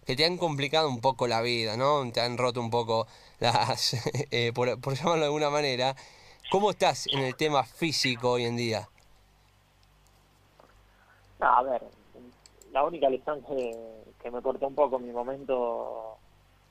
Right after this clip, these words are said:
Speaker 2: fue el cruzado de la rodilla, ¿no? Porque antes que eso, la verdad que no tuve ninguna lesión seria ni grave.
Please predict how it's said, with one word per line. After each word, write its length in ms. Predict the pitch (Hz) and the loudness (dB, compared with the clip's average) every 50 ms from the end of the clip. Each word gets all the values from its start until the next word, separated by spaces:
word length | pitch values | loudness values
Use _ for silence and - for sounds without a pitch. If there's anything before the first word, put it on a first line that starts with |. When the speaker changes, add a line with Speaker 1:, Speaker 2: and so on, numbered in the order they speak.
| _ - | _ 0
Speaker 2:
fue 600 | 131 127 123 120 117 113 110 110 107 107 107 - - - - - - - _ _ _ _ - | 0 2 2 2 0 -4 -6 -8 -10 -12 -14 -16 -18 -20 -20 -20 -20 -20 _ _ _ _ -20
el 80 | 113 - | -16 -12
cruzado 640 | - 120 117 - - 135 131 127 123 120 120 120 | -12 -12 -8 2 4 6 6 6 4 2 0 -2
de 60 | 120 | -2
la 100 | 117 117 | -2 -2
rodilla, 480 | 120 120 127 139 139 127 120 - 113 117 | -2 0 -2 -2 -2 -4 -6 -8 -10 -8
¿no? 160 | 123 131 131 | -8 -8 -8
Porque 460 | 120 - 110 - - 113 113 113 113 113 117 | -10 -12 -16 -14 -14 -12 -12 -10 -8 -4 -4
antes 280 | 131 131 120 127 120 | -4 0 0 -2 0
que 100 | - 131 135 | 2 0 -2
eso, 260 | 135 - - 123 123 | 0 0 0 0 2
la 120 | 120 123 | 2 0
verdad 220 | 120 120 123 123 120 | 0 0 -2 -2 -4
que 180 | - 120 117 - _ _ - _ _ - - - - _ - - - | -6 -14 -14 -16 _ _ -20 _ _ -20 -20 -20 -20 _ -20 -8 -6
no 120 | 135 131 | -6 -2
tuve 260 | - 143 135 127 123 | 0 2 2 2 2
ninguna 280 | 120 120 120 123 120 120 | 0 -4 -6 -4 -2 -2
lesión 400 | 120 117 113 - 139 131 123 113 - | -4 -4 -6 -6 -8 -8 -8 -10 -6
seria 340 | - 131 131 120 123 120 120 | -4 -4 -2 -2 -4 -6 -6
ni 100 | 117 117 | -6 -8
grave. 380 | 117 120 117 117 117 113 107 | -2 0 2 2 2 0 -6